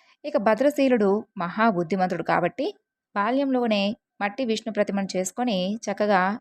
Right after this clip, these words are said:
ఆ ప్రతిమను పూజిస్తూ ఉండేవాడు. అది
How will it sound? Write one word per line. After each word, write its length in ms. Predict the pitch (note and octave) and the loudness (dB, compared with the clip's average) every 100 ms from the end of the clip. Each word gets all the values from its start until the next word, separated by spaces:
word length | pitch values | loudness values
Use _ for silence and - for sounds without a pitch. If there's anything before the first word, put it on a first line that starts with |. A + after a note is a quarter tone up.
| - | -8
ఆ 80 | F#3+ | -8
ప్రతిమను 440 | F#3 G3 G#3+ A3 | -4 -4 -2 -2
పూజిస్తూ 440 | G#3+ F#3+ F#3 - G#3 | -2 -4 -4 -4 -6
ఉండేవాడు. 400 | E3+ E3+ - - _ _ _ - - C4+ | -4 -2 -2 -4 _ _ _ -20 -6 0
అది 480 | C4+ G#3 G#3 A#3 | 2 2 2 -2